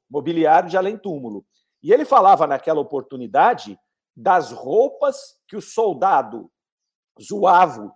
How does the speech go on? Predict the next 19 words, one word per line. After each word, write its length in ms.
de 140
Magenta 720
utilizava. 800
<clears throat> 340
O 20
soldado 400
utilizou 420
as 120
roupas 320
ali, 380
e 80
ele 100
faz 320
uma 180
menção 760
ao 220
alfaiate 840
que 120
haveria 520